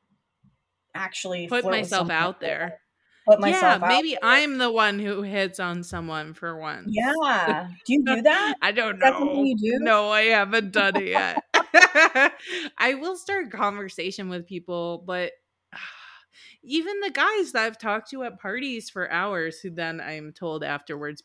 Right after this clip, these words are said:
Speaker 2: "Please do not even try to date that person. I won't give you their phone number. They're so, like, emotionally unavailable. I don't want you to ever convene again." Um, I haven't <laughs> asked any of these people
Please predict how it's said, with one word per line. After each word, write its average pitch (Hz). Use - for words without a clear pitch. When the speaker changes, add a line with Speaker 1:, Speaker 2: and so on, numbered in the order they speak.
Speaker 2:
"Please 247
do 165
not 117
even 104
try 156
to 143
date 135
that 147
person. 185
I 247
won't 247
give 254
you 254
their 233
phone 269
number. 151
They're 160
so, 160
like, 156
emotionally 175
unavailable. 151
I 156
don't 151
want 139
you 147
to 151
ever 151
convene 160
again." 151
Um, 180
I 240
haven't 285
<laughs> -
asked -
any 208
of 180
these 185
people 175